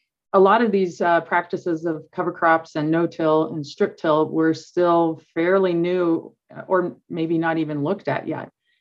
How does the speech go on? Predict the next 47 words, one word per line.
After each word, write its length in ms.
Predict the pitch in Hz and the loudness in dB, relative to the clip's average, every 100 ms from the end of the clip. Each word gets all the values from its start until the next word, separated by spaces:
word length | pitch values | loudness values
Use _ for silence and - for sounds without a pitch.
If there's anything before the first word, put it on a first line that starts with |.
| _ - | _ 0
And 220 | 165 - | 0 0
so 240 | 180 175 | 2 4
to, 360 | 160 - 151 - _ | 2 2 0 -2 _
to 100 | - | -6
jump 300 | 151 190 208 | 0 2 2
into 220 | 202 180 170 | 0 0 0
that 180 | 165 | 0
market 400 | 175 170 175 151 165 | 2 0 0 -8 -6
and 160 | 156 | -2
go 140 | 160 175 | 0 0
to 140 | 165 | 0
no-till, 720 | 165 175 180 - 151 143 143 _ _ _ _ _ - | 0 0 -2 -4 -2 -2 -6 _ _ _ _ _ -4
there 80 | 180 | 0
wasn't 260 | 220 220 | 2 4
a 20 | 196 | 4
lot 220 | 190 175 | 4 2
of 60 | |
data 240 | 170 175 165 | 0 0 0
to 100 | 160 | -2
always 300 | 156 156 156 | -2 -4 -6
back 260 | 151 147 | -8 -6
it 60 | 147 | -2
up, 260 | 143 - _ _ _ _ _ | -2 -2 _ _ _ _ _
especially 360 | 185 - 180 | -2 0 0
in 80 | 160 | 0
Minnesota. 580 | 156 151 - 160 147 - _ _ _ _ - | -2 -4 -2 0 0 -4 _ _ _ _ -8
Nowadays, 640 | 180 190 185 180 170 165 - - | 0 2 2 2 2 0 -6 -6
um, 440 | 160 156 147 143 _ _ - | -4 -4 -6 -10 _ _ -4
we 160 | 180 | 0
have 120 | 226 | 2
a 40 | 226 | 2
lot 240 | 165 240 | 2 2
of 100 | 180 | 0
data 200 | 139 143 | -2 -6
on 220 | - 143 | -10 -14
that. 160 | - - _ _ _ _ _ | -18 -20 _ _ _ _ _
And 320 | 175 165 160 | -4 -2 0
we 80 | 175 | -2
show 200 | - 190 | -4 -4
that 180 | 185 185 | -4 -2
we're 120 | 180 | -2
not 260 | 190 214 185 | 0 -2 -2
getting 240 | 165 160 | -2 0
a 40 | |
yield 320 | 160 196 220 156 | 0 2 2 0
hit 240 | 156 - | -4 -4
by, 180 | 165 | -8